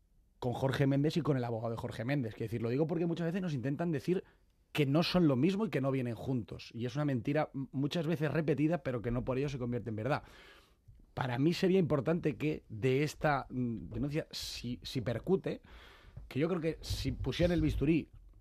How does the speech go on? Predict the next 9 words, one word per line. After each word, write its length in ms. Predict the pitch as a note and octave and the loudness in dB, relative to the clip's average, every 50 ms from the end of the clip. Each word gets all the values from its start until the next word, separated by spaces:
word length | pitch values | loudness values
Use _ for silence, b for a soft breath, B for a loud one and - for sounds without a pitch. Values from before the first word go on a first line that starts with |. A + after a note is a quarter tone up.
| _ - | _ -4
percute 420 | - A#2+ C3 B2 B2+ E3 - F3+ | -2 0 0 2 2 2 2 0
seguro 380 | D3+ - C#3+ C#3+ E3 F3+ D3+ B2+ | 0 0 2 4 4 4 4 4
y 100 | A#2+ A#2 | 2 -2
sacarían, 460 | - - A#2+ A2 B2 C3 D#3 D#3 C3+ - | -2 -4 -4 -2 -2 0 0 0 0 -2
no 80 | D3 | -4
sé 100 | D3+ E3 | -4 -4
si 140 | D3+ - F3+ | -2 -2 0
ilegalidades, 460 | D#3+ D#3 D3+ C#3+ C#3+ D3 C#3+ E3 E3 | 0 0 0 0 0 0 0 -2 -2
pero 300 | - C#3 C3+ B2+ - - | -2 -2 -2 -2 -4 -6